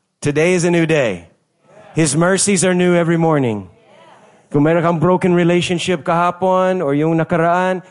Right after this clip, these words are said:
today is a new day. Commit. Do it again.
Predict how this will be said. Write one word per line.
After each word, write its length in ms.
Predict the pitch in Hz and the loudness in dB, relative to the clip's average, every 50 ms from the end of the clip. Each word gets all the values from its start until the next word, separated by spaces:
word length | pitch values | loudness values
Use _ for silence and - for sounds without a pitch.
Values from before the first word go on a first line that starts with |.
| _ _ _ _ _ _ | _ _ _ _ _ _
today 320 | - 175 165 185 185 185 180 | -4 -2 0 2 0 0 0
is 80 | - | 0
a 80 | 180 175 | 0 0
new 160 | 175 170 160 | 2 2 2
day. 320 | 156 147 127 101 87 80 - _ _ _ _ _ _ _ _ _ - - - - - - _ _ _ _ _ _ _ _ _ _ _ _ _ _ _ _ _ - | 2 0 0 -2 -6 -10 -18 _ _ _ _ _ _ _ _ _ -20 -20 -20 -20 -20 -20 _ _ _ _ _ _ _ _ _ _ _ _ _ _ _ _ _ -4
Commit. 560 | 156 143 147 160 160 139 107 - - - - | -2 0 2 2 0 0 -4 -6 -12 -20 -20
Do 240 | - 117 147 151 160 | -6 -2 0 0 0
it 80 | 160 156 | 0 0
again. 480 | 139 139 151 147 131 104 80 - - | -2 -2 -2 -2 -2 -4 -6 -10 -16